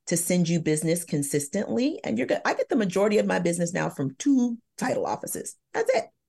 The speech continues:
And I'm good. And these are contacts that I made, you know, at this point now, years ago. I didn't know back then that those were gonna be the magic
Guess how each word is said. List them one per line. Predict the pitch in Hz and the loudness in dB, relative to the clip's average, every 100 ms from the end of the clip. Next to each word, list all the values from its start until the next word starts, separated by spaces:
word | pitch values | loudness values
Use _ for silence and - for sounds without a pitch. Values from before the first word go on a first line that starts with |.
| - | -8
And | - | -4
I'm | 349 | 0
good. | 339 - - - - - - - | 2 2 0 -6 -20 -20 -20 -2
And | 190 190 | 2 2
these | 190 202 | 2 2
are | 220 | 2
contacts | 220 208 190 196 190 - | 2 -2 0 0 0 0
that | 151 | 2
I | |
made, | 143 139 143 - | 2 2 0 0
you | 170 | 0
know, | 135 | 0
at | 135 - | 0 0
this | 151 | -2
point | - 196 156 | -2 -2 0
now, | 160 | 0
years | 165 135 143 156 175 | 0 2 2 2 0
ago. | 349 381 - | 0 0 0
I | - 508 | 0 2
didn't | 480 180 | 2 2
know | 143 | 2
back | 139 135 151 | 2 0 -2
then | - 156 277 | 0 2 2
that | - | 0
those | 151 151 156 | 2 2 2
were | |
gonna | 143 139 | 0 0
be | 127 139 | 0 -2
the | |
magic | 127 139 131 - | -2 -6 -6 -10